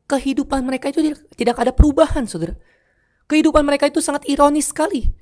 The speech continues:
Begitu sangat aktif, tapi sesungguhnya hatinya jauh daripada Bapa. Spiritualitasnya tidak, tidak bertumbuh. Kedalaman rohaninya itu tidak,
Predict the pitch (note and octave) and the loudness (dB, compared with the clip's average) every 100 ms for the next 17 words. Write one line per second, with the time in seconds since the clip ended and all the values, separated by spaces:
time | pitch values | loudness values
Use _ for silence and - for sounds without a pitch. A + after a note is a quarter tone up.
0 | _ _ _ _ _ _ _ - A#3 C#4 | _ _ _ _ _ _ _ 0 0 2
1 | C#4+ C#4 C4+ - A#3 - E4 E4+ - - | 0 0 -2 -2 -4 -2 2 4 2 -6
2 | _ _ - C#4 D4 - D4+ D4 - - | _ _ -8 -4 -4 -2 -2 -2 -6 -6
3 | D4 A#3+ B3+ C4 B3+ B3+ C#4 D4+ - - | -2 2 4 2 0 2 2 2 0 -2
4 | _ _ - - A#3 C#4 C4+ C4 C4+ B3+ | _ _ -8 0 0 4 4 4 2 -2
5 | - D4 - _ A#3 G#3 G#3+ - - G3+ | -2 -4 -6 _ -2 2 2 0 -4 -2
6 | A3 - D4+ D4+ C4 C#3 - _ _ - | 0 2 2 4 4 2 -2 _ _ -2
7 | A3+ A#3+ B3 B3+ B3 B3 B3 B3+ C4 D#4 | 4 6 6 4 4 4 4 2 0 0
8 | - A3 A3+ A3+ | 2 4 2 0